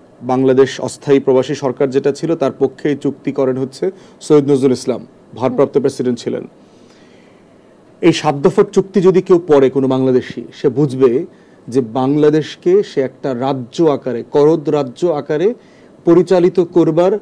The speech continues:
জন্যই দেশটাকে স্বাধীন করছে, পাকিস্তান থেকে আলাদা করছে। সেখানে বলা ছিল যে বাংলাদেশের কোনো সেনাবাহিনী থাকবে না।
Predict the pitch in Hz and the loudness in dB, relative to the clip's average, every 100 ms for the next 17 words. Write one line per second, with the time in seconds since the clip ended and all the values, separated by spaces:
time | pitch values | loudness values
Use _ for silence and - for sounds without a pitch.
0 | 147 135 156 165 196 180 156 - 135 135 | -6 -4 -2 2 2 2 -2 -2 -6 -4
1 | 123 127 120 - - - - - 139 131 | -2 -2 -6 -10 -14 -14 -18 -10 -4 -2
2 | 147 143 139 123 113 120 - - - _ | -2 -2 -2 -2 -4 -10 -10 -12 -14 _
3 | _ - _ _ _ - - 160 180 175 | _ -20 _ _ _ -18 -4 -2 0 0
4 | 147 156 165 - 180 196 175 156 123 139 | 2 2 0 0 4 4 4 0 0 0
5 | 156 160 165 165 196 185 160 143 - 147 | 2 2 2 0 -2 -2 -4 -6 -4 -4
6 | 139 139 143 123 101 101 | -4 -4 -6 -6 -12 -14